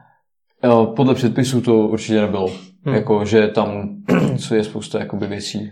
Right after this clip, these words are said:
Speaker 1: jiných.
Speaker 2: Takže jste začali rozšiřovat,
Speaker 1: Hmm.
Speaker 2: mimo jiné na ty řepový burgery, co to udělalo?
Speaker 1: No, ehm, přilákalo to stálý zákazníky.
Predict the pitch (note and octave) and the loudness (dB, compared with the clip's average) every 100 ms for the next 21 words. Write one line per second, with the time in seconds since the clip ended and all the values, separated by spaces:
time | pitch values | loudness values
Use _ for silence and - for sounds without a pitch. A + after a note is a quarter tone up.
0 | - A2+ G2+ G#2 - - _ C3 C3 C3+ | -10 -8 -8 -10 -12 -20 _ 0 0 2
1 | D#3 D3+ D3 D#3 C#3 A2+ A#2+ A#2+ - C#3 | 4 4 4 2 4 2 -2 -4 0 0
2 | C#3 D3+ E3+ G#3+ D3 B2+ B2+ B2+ B2+ B2+ | 2 4 4 4 0 0 2 2 0 -2
3 | C3 B2+ C3 B2+ B2+ C3 B2 B2+ C3 C3 | -4 -2 -2 -2 -2 -2 0 0 2 0
4 | C3 C#3 C3+ C3+ C3+ A#2 G#2+ G#2+ - _ | -2 -2 0 0 0 0 -2 -6 -12 _
5 | _ _ _ _ - - _ _ _ _ | _ _ _ _ -20 -20 _ _ _ _
6 | A2 A#2+ C3+ D3 D3+ D#3 D#3 D#3+ D#3+ D#3+ | 2 4 4 4 4 4 4 4 4 2
7 | D#3+ B2 A#2 A#2+ A#2+ A#2+ A#2+ A#2+ A#2+ - | 2 4 4 4 4 4 4 2 0 -8
8 | - - C3 B2+ C#3 C3+ C3+ D3 C#3 - | -8 0 2 4 2 2 2 2 2 0
9 | C3 C3 C#3 C#3 B2+ B2+ B2 A2 G2+ G#2 | 0 2 0 0 0 0 0 0 -2 -4
10 | F#2+ | -8